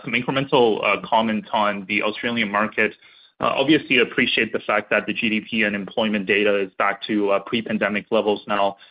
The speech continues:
Uh, just given how the geography is coming out of, you know, uh, very strict, uh, covid restrictions, how should we be thinking about the organic growth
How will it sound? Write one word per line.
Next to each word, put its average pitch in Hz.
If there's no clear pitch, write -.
Uh, -
just 160
given 170
how 135
the 123
geography 110
is 98
coming 110
out 107
of, 98
you 110
know, 98
uh, 101
very 120
strict, -
uh, 101
covid 110
restrictions, 104
how 135
should 160
we 127
be 123
thinking 110
about 104
the 107
organic 107
growth 117